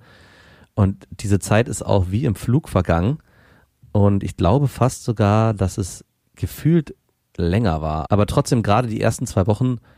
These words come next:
sind so prägnant, weil man halt noch so nah an der Geburt ist und trotzdem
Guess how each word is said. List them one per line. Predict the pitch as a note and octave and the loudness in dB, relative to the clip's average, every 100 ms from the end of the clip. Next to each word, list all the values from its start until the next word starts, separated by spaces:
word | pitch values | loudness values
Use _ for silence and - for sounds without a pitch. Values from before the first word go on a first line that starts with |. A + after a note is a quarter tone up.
| _ | _
sind | G2 G#2 B2+ | -2 2 2
so | B2+ | 2
prägnant, | D3 - A#2 G2+ F2+ C3 - - | 0 0 2 2 2 0 -4 -4
weil | F#2+ | 0
man | G2+ G2 | 2 4
halt | G2 G#2 | 2 0
noch | F2+ | -4
so | G2 A2 | 0 2
nah | G#2 F#2 G#2+ B2+ - | 4 4 2 0 -2
an | G2+ | 0
der | G2 | 2
Geburt | F#2+ F2 A#2+ E3+ | 0 0 0 2
ist | G#2 B2 - | 0 -2 -4
und | - G#2 | -10 -8
trotzdem | - A#2+ - A#2 G#2+ | -2 -4 0 0 0